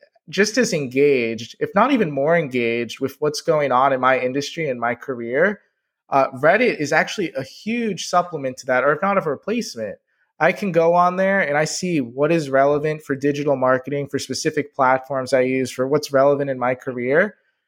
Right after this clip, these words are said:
things that are trending, things that people notice, people ask questions, I ask questions on there. Uh, I also get a lot of fulfillment too. If someone has a question, I have an answer for it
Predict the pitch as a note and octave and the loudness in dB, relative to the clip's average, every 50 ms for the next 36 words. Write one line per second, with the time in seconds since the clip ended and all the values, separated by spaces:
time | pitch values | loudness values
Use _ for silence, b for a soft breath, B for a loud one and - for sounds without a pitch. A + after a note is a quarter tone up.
0 | _ _ _ _ - _ - D#3+ E3 - F#3 F3 F3 E3 E3 - - D#3+ D#3 D#3+ | _ _ _ _ -6 _ -2 -2 0 0 2 2 2 2 2 0 2 2 2 2
1 | E3 F3+ F3+ E3+ D3 C#3+ C#3+ C#3+ D3 C#3+ D3 D3+ C#3 C3+ - A#2+ A#2 B2+ C3+ D3 | 0 -2 -2 -2 -2 -2 -2 0 -2 -2 0 -2 -2 -2 -2 -2 0 0 2 2
2 | D#3 D#3+ E3 D#3 - - D3+ D3 - B2 A#2+ A#2 A2+ A#2 - - - C3 B2+ C3+ | 4 2 2 0 -2 -4 -6 -2 0 2 2 4 2 2 0 -4 0 0 0 0
3 | C#3 - - E3+ E3+ D3+ B2+ - - G#2+ A#2 C3 C3+ C#3 C#3 C#3+ - - - - | 0 -2 -6 -6 -4 -4 -4 -2 2 4 4 6 6 4 4 2 0 -4 -4 -2
4 | D3+ D3 D3 - - E3 D#3 D#3+ D#3+ E3 E3 E3 F3 F3 F3+ F#3+ G3 F#3+ - _ | -2 -2 -2 -6 -8 -6 -2 0 2 2 2 0 0 0 -2 -2 -4 -6 -10 _
5 | _ _ _ _ _ _ - C3+ C3+ B2+ - - - D3 E3+ G#3 B3+ B3 - E4+ | _ _ _ _ _ _ 0 2 2 2 2 2 2 2 4 4 2 0 0 -2
6 | C#4+ C#4+ D#4+ B3+ G#3 G#3+ A3 G#3+ G#3+ G3+ F3+ - - F3 F3+ F3+ F#3 F#3 E3+ F3 | -2 0 2 2 4 4 2 2 0 -4 -6 -2 0 0 0 0 -2 -4 -6 -4
7 | - G#3 G3+ E3 - - E3 E3 F#3 F#3 F#3 F#3 F3+ F3 - - D3+ D#3 E3+ - | -2 0 0 0 0 -2 -2 0 2 2 2 2 0 -2 -2 0 2 2 2 0
8 | - - E3 C3+ C3 C#3 C#3+ C#3 C#3 B2+ B2+ C3 D3+ E3+ - - C#3 - - - | -2 -6 -4 0 0 2 2 0 0 -2 -2 -2 -2 -2 -2 -4 -4 -4 -4 -4
9 | C3+ B2+ B2 A#2+ A#2+ B2 A#2+ | -2 0 2 2 2 0 -2